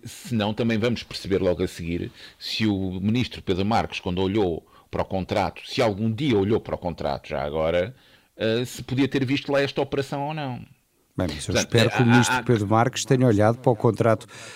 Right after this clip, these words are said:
Speaker 2: de privatização de dois mil e quinze, quando fez a reversão da privatização
Speaker 1: Claro.
Speaker 2: em dois mil e dezasseis.
Speaker 1: Pronto, e é normal que o tenha feito, ele ou alguém por ele.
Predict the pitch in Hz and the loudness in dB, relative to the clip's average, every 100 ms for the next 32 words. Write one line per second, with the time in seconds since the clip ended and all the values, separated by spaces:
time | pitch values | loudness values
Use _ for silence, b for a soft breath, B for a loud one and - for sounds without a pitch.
0 | B - 101 113 107 113 117 107 113 - | B -4 0 2 4 4 6 4 6 6
1 | 107 104 101 113 107 98 135 139 190 156 | 6 4 4 4 4 4 4 6 2 4
2 | 120 101 95 101 - 120 107 92 110 110 | 2 2 0 0 4 4 4 0 0 2
3 | 113 104 104 120 117 131 117 139 135 180 | 2 2 2 4 4 4 4 2 2 2
4 | - 120 98 101 104 117 98 - 113 101 | 2 4 4 2 0 0 -2 -6 -4 -2
5 | 95 104 110 113 117 131 143 147 170 165 | 0 -2 0 0 0 -2 0 -2 0 0
6 | 170 - 101 135 - - 90 73 85 110 | 0 -4 0 0 0 2 4 4 2 0
7 | 95 78 | -2 -4